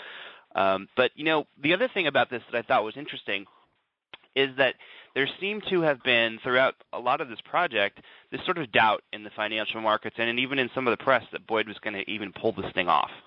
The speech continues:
Um, that some people just didn't seem to trust the company like they trusted some of the other casino operators to build a high-end mega resort, even though they've had success with Borgata. I mean, you could argue that how could they not? But, um,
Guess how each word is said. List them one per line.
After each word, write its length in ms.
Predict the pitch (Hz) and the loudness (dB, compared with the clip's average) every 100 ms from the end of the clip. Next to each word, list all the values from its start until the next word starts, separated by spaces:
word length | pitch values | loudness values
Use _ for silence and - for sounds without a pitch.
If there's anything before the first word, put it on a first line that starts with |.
| - - - - | -20 -20 -10 0
Um, 320 | 101 92 92 82 | 2 0 -4 0
that 160 | 104 - - | 0 0 -6
some 120 | 131 | -6
people 240 | 139 135 135 | -4 -2 -2
just 160 | 127 | 0
didn't 200 | 151 151 - | -2 -4 -6
seem 140 | 147 | -4
to 60 | 135 | -4
trust 440 | - - 123 - | -4 2 2 2
the 80 | - | -12
company 400 | - 95 - 92 | -8 -8 -8 -6
like 160 | 90 92 | -4 -4
they 100 | 92 | -6
trusted 420 | - 104 - 95 | -2 -4 -4 -8
some 100 | - | -4
of 60 | 92 | -2
the 140 | 92 | 2
other 320 | 90 101 98 - - - - | 2 2 2 -2 -20 -16 -12
casino 360 | 98 120 123 | -4 0 2
operators 540 | 104 95 92 95 95 95 - | 2 0 -2 -2 -2 -6 -12
to 80 | 110 | -4
build 380 | 104 113 113 110 - | 2 2 2 -4 -4
a 300 | 104 101 98 - - | -2 -2 -6 -14 -12
high-end 580 | - 113 107 104 104 98 | 0 2 2 -2 -4 -6
mega 260 | 101 104 113 | -2 0 2
resort, 400 | 101 92 95 95 | 0 2 2 2
even 260 | - 123 139 | 0 2 2
though 300 | 107 101 98 - | 4 2 0 -2
they've 160 | 110 104 | -2 0
had 200 | 110 101 - | -2 -4 -6
success 400 | 101 - 101 - - - | -10 0 0 -2 -18 -16
with 160 | 98 - | -16 -6
Borgata. 540 | 95 87 82 90 95 | -4 2 2 2 0
I 20 | |
mean, 160 | 98 101 | -4 -10
you 60 | 92 | -4
could 140 | 104 | 2
argue 340 | 104 110 101 | 4 4 0
that 160 | 90 90 - - - _ _ _ - | -2 -4 -6 -20 -20 _ _ _ -2
how 140 | 104 | 0
could 200 | - 95 | 0 -4
they 100 | 95 | -4
not? 340 | 92 104 98 - - - - - | 0 0 0 -2 -12 -20 -20 -6
But, 280 | 110 101 - - | 0 2 0 -2
um, 440 | 110 107 104 107 | 0 0 -2 -6